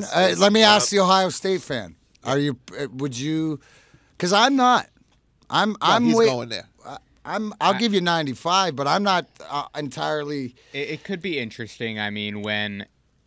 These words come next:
Speaker 3: There's
Speaker 4: when,
Speaker 3: nothing interesting
Speaker 4: uh,
Speaker 3: about it.
Speaker 4: when Baker Mayfield was drafted by Cleveland, he was not the projected number one for,
Speaker 2: I,
Speaker 4: for
Speaker 2: that's
Speaker 4: three,
Speaker 2: maybe why I
Speaker 4: you
Speaker 2: bring it
Speaker 4: know,
Speaker 2: up.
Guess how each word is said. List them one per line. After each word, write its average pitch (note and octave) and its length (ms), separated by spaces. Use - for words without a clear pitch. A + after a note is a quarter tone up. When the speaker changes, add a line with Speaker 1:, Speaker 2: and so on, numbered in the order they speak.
Speaker 3:
There's A#2+ 120
Speaker 4:
when, A#2 160
Speaker 3:
nothing G#2+ 200
interesting G2 400
Speaker 4:
uh, F#2 40
Speaker 3:
about A2+ 320
it. - 80
Speaker 4:
when A#2 200
Baker C#3+ 300
Mayfield A#2+ 500
was G#2 160
drafted G2+ 440
by G2 120
Cleveland, A#2 500
he A#2+ 120
was D#3 240
not A2+ 440
the G2+ 60
projected G#2 480
number G2 280
one G2 300
for, G2+ 140
Speaker 2:
I, G2 420
Speaker 4:
for G2 40
Speaker 2:
that's A2 360
Speaker 4:
three, C3+ 180
Speaker 2:
maybe B2+ 200
why B2 220
I - 40
Speaker 4:
you B2+ 40
Speaker 2:
bring C3 300
it B2+ 60
Speaker 4:
know, E3 100
Speaker 2:
up. F3 100